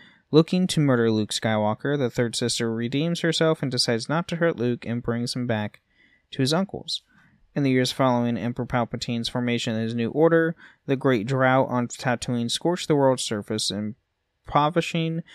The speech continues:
the m-, many moisture farms of the reliable source of income to pursue s-, produce food and other basic supplies.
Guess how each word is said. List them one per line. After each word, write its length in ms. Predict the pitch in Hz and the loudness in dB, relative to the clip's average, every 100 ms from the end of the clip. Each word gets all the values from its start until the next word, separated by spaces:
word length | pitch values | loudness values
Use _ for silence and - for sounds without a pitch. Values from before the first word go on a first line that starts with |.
| - _ - | -20 _ -4
the 60 | |
m-, 240 | 120 120 - | 0 0 -2
many 320 | - 151 180 175 | 0 2 4 4
moisture 400 | 135 120 - 117 | 4 2 0 -2
farms 440 | 113 113 123 - | -2 -2 -2 -2
of 340 | - 123 117 | 0 0 0
the 160 | 117 113 | -2 -2
reliable 480 | 113 113 117 117 117 | 0 0 0 0 -2
source 340 | - 117 113 | -2 -2 -2
of 100 | - | -6
income 380 | 160 160 165 165 | -6 -2 0 0
to 100 | - | -4
pursue 580 | 151 123 - - 127 131 | -4 -4 -4 -4 -2 -2
s-, 220 | - - _ _ | -2 -6 _ _
produce 460 | 151 147 180 214 - - | 2 4 2 0 -6 0
food 440 | 151 139 135 175 - | 2 2 0 -2 -2
and 140 | 131 | -2
other 180 | 107 120 | 0 -2
basic 340 | 117 110 - - | -2 -4 -6 -8
supplies. 580 | - 190 202 101 - | -6 -6 -6 -6 -8